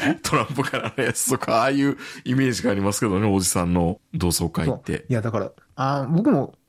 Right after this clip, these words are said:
Speaker 2: いつも通り、まあ、パ-、パーカーとか、革ジャンとか着て行ったらええんかなっていうふうには思ってるんですけど。
Speaker 1: うん。まあ、本当にいいのは、
Speaker 2: あのね。
Speaker 1: ジャケットとかでしょうね。ジャケパン。
Speaker 2: あの、名人の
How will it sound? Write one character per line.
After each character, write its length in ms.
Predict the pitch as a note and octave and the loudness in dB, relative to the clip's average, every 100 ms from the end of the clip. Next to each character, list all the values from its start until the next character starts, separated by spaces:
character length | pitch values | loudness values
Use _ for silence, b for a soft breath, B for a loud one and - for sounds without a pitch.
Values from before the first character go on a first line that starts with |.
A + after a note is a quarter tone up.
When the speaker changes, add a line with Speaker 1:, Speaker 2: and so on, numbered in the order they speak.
| - | -2
Speaker 2:
い 120 | F#3 | -2
つ 120 | E3+ | 2
も 120 | G#3 | 2
通 180 | G3+ A#3+ | 4 2
り、 240 | A#2+ A#2 - - | 2 0 -4 -4
ま 120 | C#3+ | -4
あ、 20 | |
パ-、 280 | A2+ D#3+ C#3+ | 0 0 -2
パ 200 | - D#3+ | -2 -2
ー 40 | |
カ 160 | D3+ D#3+ | 0 -2
ー 20 | |
と 100 | D3+ | -2
か、 260 | - F#2+ G#3 - | -4 -6 -6 -2
革 200 | A2 A#2+ | 0 2
ジ 80 | |
ャ 40 | C3 | 0
ン 20 | |
と 80 | A#2 | 0
か 120 | F#2+ | -2
着 80 | - | -2
て 260 | A2 F2+ - _ - | -2 -2 -4 _ -4
行 120 | D3+ | -2
っ 40 | |
た 120 | - | -2
ら 100 | G#2 | -2
え 40 | B2+ | 0
え 60 | D3+ | 0
ん 100 | A2 | 0
か 120 | A2 | 0
な 140 | C#3 | 0
っ 100 | C#3+ | -2
て 120 | - | -4
い 40 | G#2 | -2
う 40 | |
ふ 40 | A#2 | 0
う 60 | |
に 60 | A#2+ | 0
は 60 | F#2 | 0
思 180 | D#3+ | 0
っ 100 | G3+ | 0
て 100 | - | 0
る 100 | F3+ | -2
ん 20 | B2 | -2
で 100 | F#2 | -4
す 80 | |
け 100 | - | -8
ど。 220 | E2+ A2+ F#2 | -2 0 2
Speaker 1:
う 40 | |
ん。 360 | D#3 G#2+ D#2 F3 _ _ - | 4 4 2 -4 _ _ -2
ま 240 | F3 A#3 | 0 0
あ、 280 | - - - - | -4 -20 -20 -10
本 220 | - - B4 - | -2 0 0 -4
当 160 | - | -2
に 60 | - | 0
い 100 | D3 | 2
い 40 | |
の 200 | A#3+ G#3+ | 2 2
は、 120 | F#3 | 2
Speaker 2:
あ 20 | F#3+ | 2
の 60 | |
ね。 60 | A2+ | 2
Speaker 1:
ジ 100 | B2+ | 0
ャ 40 | |
ケ 140 | C3+ D#3 | 0 -2
ッ 20 | |
ト 240 | - D3+ | 0 -2
と 80 | B2 | -2
か 140 | F#2+ | -4
で 80 | F2 | -8
し 100 | - | -8
ょ 100 | E2 | -8
う 40 | G2 | -6
ね。 160 | F#3 - _ - | -8 -10 _ -8
ジ 140 | - | -6
ャ 20 | |
ケ 100 | D#2 | -6
パ 140 | D2 D#2 | -6 -6
ン。 140 | C#2+ - | -6 -8
Speaker 2:
あ 60 | C3+ | -2
の、 320 | C#3 C3+ B2 _ - | 0 0 -2 _ -2
名 320 | E3 C#4+ D4 | 2 4 4
人 880 | B3+ B3+ E3 B2+ A#2 A2 G#2 G2+ G#2 | 2 2 2 0 -2 -2 -2 -2 -2
の 360 | A2 G2 - | -2 -4 -6